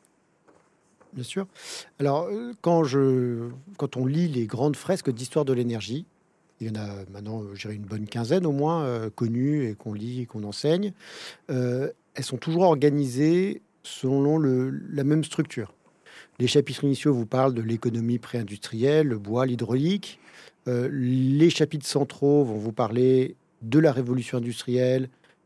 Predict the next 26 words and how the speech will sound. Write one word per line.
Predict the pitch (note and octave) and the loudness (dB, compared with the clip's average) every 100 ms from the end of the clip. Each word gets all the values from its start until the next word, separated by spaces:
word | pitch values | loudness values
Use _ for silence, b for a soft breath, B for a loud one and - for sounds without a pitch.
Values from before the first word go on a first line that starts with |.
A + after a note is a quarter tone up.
| _ - | _ -16
du | A2 A2+ D3 | -8 -4 0
charbon | D#3+ A#2+ B2 C3 C3 C3+ _ - | 2 2 2 0 0 -2 _ -2
et | |
de | B2 | 0
la | |
machine | A#2+ A2+ - | 0 -4 -6
à | |
vapeur. | G#2+ A2 C3+ C#3+ F#3 G#3 _ _ B B - | -8 -4 2 6 6 4 _ _ B B -12
Et | |
puis | A2+ B2+ | -2 0
au | |
vingtième | B2 B2+ | 0 -2
siècle, | A2 F3 D3+ | -2 -4 -2
on | |
va | B2 | -4
surtout | - - | -4 -6
vous | D#3+ | -4
parler | C3 A2+ C#3 | -2 0 0
du | D3 C3 | -2 2
pétrole | D3 - A#2+ B2+ D3 - - | 2 2 0 2 2 -2 -6
et | C3+ | -6
du | B2 | 0
moteur | C3 B2 C#3+ A#2+ | 0 0 0 -2
à | A#2+ | -4
explosion. | - - A#2+ G2+ G#2+ _ _ _ B B B B _ - | -6 -8 -8 -8 -16 _ _ _ B B B B _ -6
Euh, | C#3 B2+ C3+ - - C#3 C3+ | -4 -2 -4 -6 -6 -6 -6